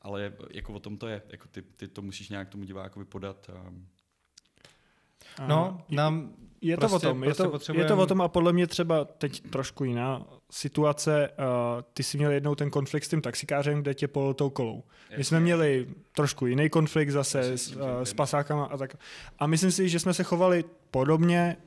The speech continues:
Speaker 2: eh, jako ty v té situaci, že
Speaker 1: Jasně.
Speaker 2: byli jsme trošku s tím překvapený, trochu hysterický a takhle. Člověk na to není tak zvyklý.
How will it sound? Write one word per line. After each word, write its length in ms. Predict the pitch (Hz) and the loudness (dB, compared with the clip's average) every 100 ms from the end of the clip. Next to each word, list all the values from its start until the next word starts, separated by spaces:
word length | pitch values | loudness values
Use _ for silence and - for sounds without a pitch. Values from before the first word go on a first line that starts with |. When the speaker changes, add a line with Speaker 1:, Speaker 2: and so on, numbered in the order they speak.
| 143 | -2
Speaker 2:
eh, 40 | 143 139 139 139 | 0 2 0 0
jako 260 | 139 151 | -2 -2
ty 140 | - 135 | -2 -2
v 40 | |
té 120 | 160 | -2
situaci, 420 | 147 156 165 160 | -4 0 0 0
že 60 | 151 | -2
Speaker 1:
Jasně. 60 | 147 | 0
Speaker 2:
byli 120 | 151 | 0
jsme 200 | 160 156 | 0 -2
trošku 440 | - - 170 180 | -2 -2 0 0
s 40 | 165 | -2
tím 200 | 160 139 | -2 -2
překvapený, 720 | 143 135 160 156 165 165 160 | -4 -2 -2 2 2 4 0
trochu 240 | 147 - | -2 -4
hysterický 520 | 139 - 156 151 156 | -4 0 0 0 0
a 60 | 135 | 0
takhle. 340 | 135 160 151 147 - | 0 0 0 -2 -14
Člověk 200 | - 151 | -4 -2
na 100 | 143 | 0
to 120 | 143 147 | -2 -2
není 180 | 147 | -2
tak 140 | 139 131 | -4 -4
zvyklý. 480 | 131 139 151 147 | -4 0 2 0